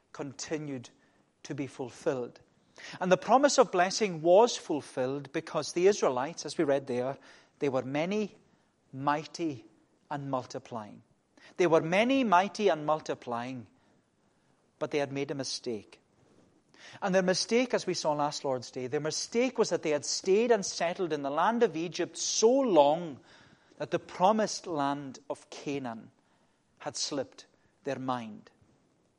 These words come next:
In fact, as we learned, that was why there was the silence of God. And that's why God allowed the slavery of Pharaoh.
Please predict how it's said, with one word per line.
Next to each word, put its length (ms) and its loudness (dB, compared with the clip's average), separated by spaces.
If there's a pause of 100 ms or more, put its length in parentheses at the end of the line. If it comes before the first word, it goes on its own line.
(200)
In 80 -8
fact, 240 -4
as 160 -4
we 80 0
learned, 240 -2
that 200 -6
was 180 -6
why 220 -2
there 180 -8
was 180 -10
the 100 -16
silence 580 -10
of 180 -20
God. 400 -8 (840)
And 140 -4
that's 240 -8
why 140 -8
God 300 -6
allowed 480 -10 (320)
the 80 -12
slavery 640 -8 (520)
of 80 -14
Pharaoh. 480 -6